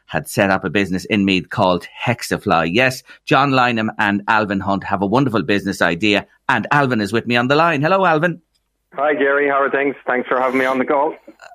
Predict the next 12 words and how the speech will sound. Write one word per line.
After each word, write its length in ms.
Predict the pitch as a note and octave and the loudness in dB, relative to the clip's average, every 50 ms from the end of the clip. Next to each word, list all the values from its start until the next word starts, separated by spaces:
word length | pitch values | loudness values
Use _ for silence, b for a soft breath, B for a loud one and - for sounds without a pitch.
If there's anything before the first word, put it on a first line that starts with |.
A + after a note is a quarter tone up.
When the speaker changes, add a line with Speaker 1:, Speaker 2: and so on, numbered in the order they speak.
| - _ - - - - | -20 _ -20 -20 -10 -4
Speaker 1:
Did 200 | D3 D#3+ D3+ E3+ | -2 -2 2 2
you 80 | G3 | 2
ever 180 | G#3 G3 G3+ G3 | 2 4 2 2
have 240 | E3+ F3+ F3 F3 E3+ | 2 2 0 2 2
a 240 | D#3 D3+ C#3+ C3+ | 2 2 2 0
fish, 500 | C3 - D#3 D3 C#3+ - - - - - | -2 -2 -2 -4 -2 -4 -8 -12 -10 -8
uh, 340 | D3 C3 C3+ - - B2 A#2 | -8 -6 -4 -4 -4 -6 -6
fish 260 | A#2 - C#3+ C3+ - | -2 -2 -2 -2 0
finger 320 | - D#3+ D#3+ D3+ B2+ C3+ B2+ | 0 2 2 4 4 2 2
butty 380 | B2 D3+ D#3 C#3+ C3+ C3+ A#2+ | 2 2 0 0 2 0 -2
sandwich, 460 | B2 - D#3+ C#3 C#3 B2+ A#2 A#2+ A2 B2 | 0 0 0 2 2 2 0 0 0 2
or 200 | A#2+ A2 A#2+ | 0 0 0